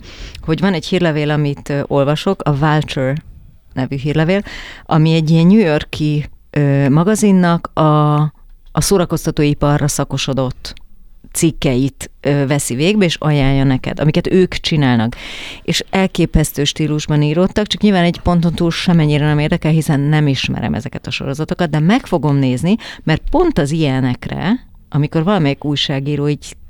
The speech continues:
kicsinálja magát, hogy hogy fejeződik be, csodálatos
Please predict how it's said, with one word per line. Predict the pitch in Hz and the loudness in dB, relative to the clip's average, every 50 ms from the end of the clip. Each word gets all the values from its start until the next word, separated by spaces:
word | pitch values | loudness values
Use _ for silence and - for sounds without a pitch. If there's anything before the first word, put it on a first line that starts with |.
| - | -6
kicsinálja | - 208 190 - - - 139 139 135 123 123 127 127 | -2 -2 -2 0 -2 -4 -2 -2 -2 -2 -2 -2 -2
magát, | 127 - 127 135 135 139 - - | -2 -2 -2 -2 -2 -2 -4 -6
hogy | 127 - | -10 -8
hogy | - 143 131 | -8 -8 -8
fejeződik | - - 143 131 131 135 131 139 135 | -6 -6 -6 -4 -4 -4 -6 -4 -2
be, | 160 175 185 - - - - - | -2 -2 -2 -6 -12 -20 -20 -14
csodálatos | - - - 269 226 196 160 131 131 139 139 127 - 107 107 - - - - | -8 -4 -2 0 0 2 2 2 2 0 -2 -2 -4 -6 -8 -6 -6 -8 -8